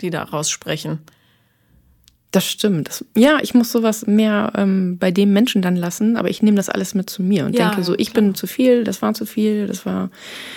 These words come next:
Speaker 2: nicht in Ordnung und dass ich's gesagt habe und das ist zu viel und jenes ist zu viel.
Speaker 1: Es, es gibt kein zu viel,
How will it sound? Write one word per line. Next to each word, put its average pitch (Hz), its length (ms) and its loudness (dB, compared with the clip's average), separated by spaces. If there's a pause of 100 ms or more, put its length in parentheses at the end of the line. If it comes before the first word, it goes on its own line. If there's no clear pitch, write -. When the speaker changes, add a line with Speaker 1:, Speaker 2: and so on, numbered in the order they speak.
(220)
Speaker 2:
nicht 202 140 2
in - 80 0
Ordnung 196 460 2
und 180 180 0
dass 175 140 -6
ich's 175 140 -6
gesagt 190 320 0
habe 190 280 0
und 175 200 -4
das 190 180 -8
ist - 80 -16
zu 190 100 -6
viel 185 240 -4
und 175 140 -4
jenes 170 260 -6
ist - 140 -12
zu 190 100 -12
viel. - 460 -10
Speaker 1:
Es, 180 140 -4
es 180 120 -8
gibt - 320 -8
kein 196 200 -4
zu 190 100 -8
viel, 170 500 -4